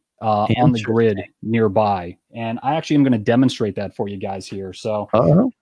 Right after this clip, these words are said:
Speaker 1: uh, on my desk, I've got a, uh, a brand name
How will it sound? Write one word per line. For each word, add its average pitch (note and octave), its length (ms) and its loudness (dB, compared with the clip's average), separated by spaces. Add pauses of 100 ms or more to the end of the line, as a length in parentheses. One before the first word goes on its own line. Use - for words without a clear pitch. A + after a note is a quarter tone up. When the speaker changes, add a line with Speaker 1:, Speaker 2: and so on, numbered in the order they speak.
(100)
Speaker 1:
uh, A2 340 4
on E3 200 2
my F3+ 180 0
desk, B2+ 560 -2
I've G#2+ 160 -10
got A#2 440 -4 (440)
a, A2+ 260 0
uh, G#2+ 240 2 (100)
a C3 60 -4
brand D3+ 400 2
name C#3 480 2